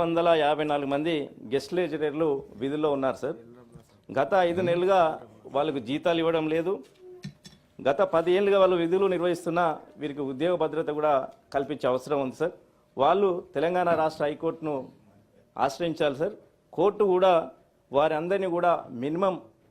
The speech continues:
టైమ్ స్కేల్ కింద గుర్తించి, కల్పించి, ఉద్యోగ భద్రత కల్పించాలని ఈ గవర్నమెంట్కి ఆర్డర్ కూడా ఇవ్వడం జరిగింది సార్. దయచేసి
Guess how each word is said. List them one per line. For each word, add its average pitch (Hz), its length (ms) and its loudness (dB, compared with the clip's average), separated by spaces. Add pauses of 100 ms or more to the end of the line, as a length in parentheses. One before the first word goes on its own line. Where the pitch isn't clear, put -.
(120)
టైమ్ 156 260 0
స్కేల్ 165 360 -4
కింద 160 160 0 (580)
గుర్తించి, 175 420 -6 (100)
కల్పించి, 160 420 -2 (180)
ఉద్యోగ 190 420 -2
భద్రత 160 340 -2
కల్పించాలని 147 560 -2 (580)
ఈ 131 40 -4 (100)
గవర్నమెంట్కి 160 640 0 (500)
ఆర్డర్ 165 300 2
కూడా 156 160 0
ఇవ్వడం 139 280 -2
జరిగింది 110 320 -8
సార్. 87 140 -12 (500)
దయచేసి 185 540 2